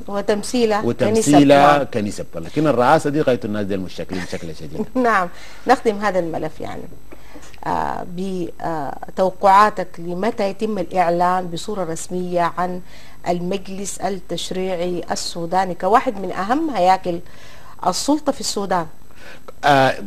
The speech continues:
Speaker 2: هو ما بيكون طبعًا يعني، آه، آه، أنا بصدق السياسيين،
Speaker 1: مم.
Speaker 2: كويس، هم قالوا يوم خمسة وعشرين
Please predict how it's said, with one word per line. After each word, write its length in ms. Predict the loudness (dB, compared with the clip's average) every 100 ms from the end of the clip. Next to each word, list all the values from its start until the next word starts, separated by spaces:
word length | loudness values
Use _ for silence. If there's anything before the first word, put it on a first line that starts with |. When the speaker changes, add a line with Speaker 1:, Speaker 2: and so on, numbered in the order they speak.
| -2 4
Speaker 2:
هو 380 | 6 8 6
ما 260 | 4 2 4
بيكون 400 | 2 2 2 2
طبعًا 440 | 4 4 2 0 -2 -6
يعني، 560 | -8 -6 -8 -6 -6 -6
آه، 440 | -6 -6 -6 -8 -10 -10
آه، 320 | -10 -10 -10 -12 -12 -12 -8 -2
أنا 100 | 0
بصدق 500 | 2 2 4 4 4
السياسيين، 1160 | 2 -4 -8 -8 -2 -2 -2 -2 0 0 0 -6 -8
Speaker 1:
مم. 180 | -8 -8 -8
Speaker 2:
كويس، 400 | -6 -4 -4 -4
هم 260 | -2 6
قالوا 220 | 10 10
يوم 160 | 8 6
خمسة 340 | 4 2 2
وعشرين 520 | 0 -2 -4 -6 -6